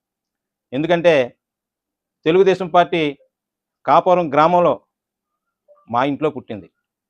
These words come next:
మొట్టమొదటిసారిగా తెలుగుదేశం పార్టీ జెండా కట్టింది మా నాన్నగారు, జెండా పట్టింది మా నాన్నగారు. అదేవిధంగా ఆయన లేకపోయినప్పటికీ కూడా ఆ జెండాని నా భుజం మీద పెట్టుకుని ఆ రోజు నుంచి ఈ రోజు వరకు తెలుగుదేశం పార్టీ ఎనభై మూడులో,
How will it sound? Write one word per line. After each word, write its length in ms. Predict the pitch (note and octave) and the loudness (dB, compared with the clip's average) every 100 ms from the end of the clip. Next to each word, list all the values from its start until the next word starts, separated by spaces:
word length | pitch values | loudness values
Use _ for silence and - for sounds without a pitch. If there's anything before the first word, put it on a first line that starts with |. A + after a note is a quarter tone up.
| _ _ _ _ - | _ _ _ _ -4
మొట్టమొదటిసారిగా 840 | - - E3+ D#3+ F3+ F3 E3+ E3+ | -4 0 0 0 0 0 0 0
తెలుగుదేశం 440 | D#3+ D#3+ E3 E3 D#3+ | -2 -2 -2 -4 -2
పార్టీ 240 | D#3+ D#3+ C3 | -2 -2 -4
జెండా 260 | D3 E3 | -4 -2
కట్టింది 340 | E3 - E4+ E4+ | -6 -6 -12 -8
మా 120 | D#3 | -4
నాన్నగారు, 400 | C3+ D#3+ D3+ G#2 _ _ _ _ _ _ _ _ _ _ _ _ _ - | -2 -2 -2 -4 _ _ _ _ _ _ _ _ _ _ _ _ _ -12
జెండా 300 | A#2 D#3 F#3 | -4 0 0
పట్టింది 420 | F#3 D3+ - F#3+ | 0 -2 0 -2
మా 80 | E3+ | 0
నాన్నగారు. 420 | D#3 E3 E3+ B2 - _ _ _ _ _ _ _ _ _ - | 0 2 2 0 -4 _ _ _ _ _ _ _ _ _ -6
అదేవిధంగా 680 | B2+ F3 G#3+ G3 F#3+ G3 D3+ - _ _ _ - | 0 4 4 4 2 4 4 2 _ _ _ -4
ఆయన 220 | B2+ E3+ | -2 0
లేకపోయినప్పటికీ 680 | D#3 D3+ F3 F#3+ F#3 - F3+ | 2 4 2 0 -2 -2 -2
కూడా 260 | E3+ F3 C#3+ A#2 _ _ - | 2 4 4 0 _ _ -10
ఆ 120 | A#2 | -8
జెండాని 480 | A2 C3+ F3 F#3+ F#3 | -4 -2 2 2 2
నా 100 | D#3+ | -2
భుజం 260 | C#3 D#3 | -2 -4
మీద 100 | F3 | -2
పెట్టుకుని 440 | E3 C3+ D#3 D3+ C3+ _ - | -4 -4 -6 -6 -8 _ -2
ఆ 100 | A#2+ D#3+ | 2 4
రోజు 200 | E3+ E3+ | 2 -2
నుంచి 220 | F3 D3+ | -6 -6
ఈ 140 | C#3+ E3+ | -2 2
రోజు 220 | G3 G3 | 4 4
వరకు 280 | F#3 F3 D3 - _ _ _ - | 2 0 -6 -8 _ _ _ -4
తెలుగుదేశం 480 | D#3 F3+ F3+ - F3 | -2 -2 -2 -4 -2
పార్టీ 220 | E3+ F3 | 0 0
ఎనభై 340 | D#3+ C#3+ F3 | -2 -2 -2
మూడులో, 300 | E3+ E3 E3+ | -2 0 2